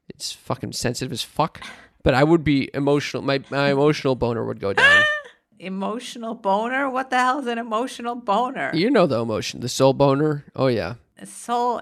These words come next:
Speaker 2: You, are you making these things up? I never heard of this before.
Speaker 1: This, this is an interesting one from Andrew. "When I'm in the process of doggy style, it's a turn off for her to slowly lean to the side. It's doable, but frustrating."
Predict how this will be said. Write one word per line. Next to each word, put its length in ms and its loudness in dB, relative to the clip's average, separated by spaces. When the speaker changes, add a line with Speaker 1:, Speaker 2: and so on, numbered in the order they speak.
Speaker 2:
You, 140 -8
are 100 -4
you 160 -6
making 320 -4
these 180 -6
things 260 -8
up? 200 -4
I 140 -4
never 240 -6
heard 180 -6
of 80 -14
this 160 -14
before. 380 -14
Speaker 1:
This, 300 -2
this 280 -4
is 140 -2
an 100 0
interesting 420 -4
one 120 -2
from 160 -10
Andrew. 500 -6
"When 180 2
I'm 160 2
in 80 0
the 80 0
process 560 -4
of 160 -2
doggy 340 0
style, 560 -6
it's 180 0
a 80 2
turn 420 -6
off 220 -2
for 200 -6
her 240 0
to 100 2
slowly 840 0
lean 640 -4
to 140 -4
the 140 -4
side. 760 -4
It's 280 2
doable, 720 2
but 160 0
frustrating." 1080 0